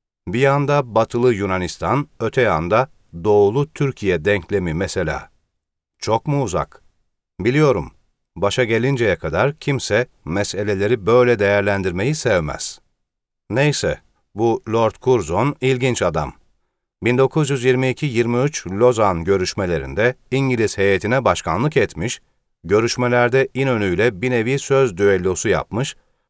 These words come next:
Anadolu'da Türklerin hakimiyetini savunmuş ama bunun bir Asya Cumhuriyeti olduğunun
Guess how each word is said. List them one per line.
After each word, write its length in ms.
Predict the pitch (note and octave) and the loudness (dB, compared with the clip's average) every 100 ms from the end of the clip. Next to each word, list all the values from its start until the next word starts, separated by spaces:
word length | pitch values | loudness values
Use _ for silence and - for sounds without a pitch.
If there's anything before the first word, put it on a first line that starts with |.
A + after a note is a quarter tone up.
| _ - | _ -4
Anadolu'da 600 | F#2 B2 B2+ B2 B2+ C#3 | 0 2 2 2 2 0
Türklerin 540 | - A2+ - G2+ C3 | -2 -6 -2 0 0
hakimiyetini 760 | B2+ A2 G2+ A2+ G#2+ G#2+ A#2 C3+ | 0 0 0 -2 0 0 0 -4
savunmuş 600 | - F2 D2 E2+ D3 - _ _ - | 0 0 0 -2 -4 -6 _ _ -4
ama 340 | F2 F2 C#2+ | -2 -2 -2
bunun 360 | F#2+ A#2 C#3 A2+ | -2 0 -2 0
bir 180 | A#2 - - | -2 -2 -2
Asya 420 | A#2+ - A2 G2 | -2 0 0 0
Cumhuriyeti 640 | G2 G2+ G#2 G#2 G#2+ G2 | 0 0 0 0 0 2
olduğunun 640 | B2 G#2 F#2 G2 G#2+ A2+ | 2 2 4 2 2 -2